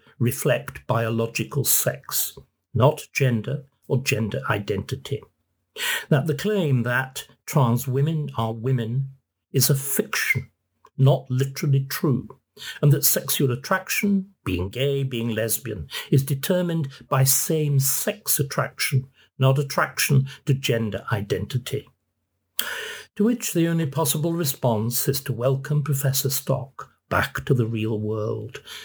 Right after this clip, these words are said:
to that place where, as I tried to persuade my young interlocutor,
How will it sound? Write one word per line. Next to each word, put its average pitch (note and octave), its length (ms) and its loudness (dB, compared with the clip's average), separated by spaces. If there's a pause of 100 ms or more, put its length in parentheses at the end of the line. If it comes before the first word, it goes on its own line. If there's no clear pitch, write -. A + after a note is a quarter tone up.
(200)
to C#3 80 4
that B2+ 260 4
place C#3 380 0
where, C3 520 0 (140)
as A2 120 0
I A2 140 2
tried C3 360 -2
to C#3+ 80 -2
persuade C3+ 540 0
my A#2+ 160 -2
young A#2+ 340 0
interlocutor, C3 840 -2